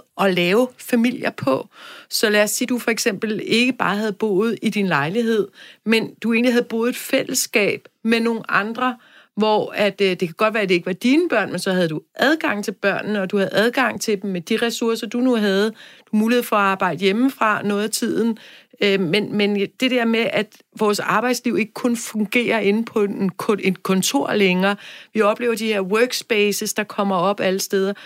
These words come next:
men også nye bofællesskaber, hvor man ligesom, øh, laver sin egen familie. Man bygger den simpelthen selv. Og det er igen sådan en ungdomsgeneration. De har været gamere sammen, de er venner på de sociale medier, og når de så bliver voksne, så siger de, "Nu skal vi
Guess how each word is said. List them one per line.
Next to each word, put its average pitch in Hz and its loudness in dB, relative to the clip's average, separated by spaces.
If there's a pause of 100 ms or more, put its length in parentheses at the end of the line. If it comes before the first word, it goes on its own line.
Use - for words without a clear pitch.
(140)
men 220 2
også 247 0
nye 269 2
bofællesskaber, 214 0 (280)
hvor 220 0
man 226 0
ligesom, 233 0
øh, 208 0
laver 220 2
sin 240 -2
egen 190 -2
familie. 262 0
Man 220 2
bygger 240 0
den 247 0
simpelthen 202 0
selv. 196 -2 (400)
Og - -8
det 262 4
er - 4
igen 262 2
sådan 240 -2
en 233 2
ungdomsgeneration. 214 0 (260)
De 233 0
har 240 4
været 180 -2
gamere 214 0
sammen, 233 -2
de 233 -2
er 226 0
venner 208 2
på 233 -12
de 208 -4
sociale 214 0
medier, 262 0 (340)
og 233 0
når 233 4
de 226 -2
så 294 2
bliver 285 0
voksne, 220 0
så 269 -6
siger 262 0
de, 226 -2 (320)
"Nu 254 6
skal 277 2
vi 277 4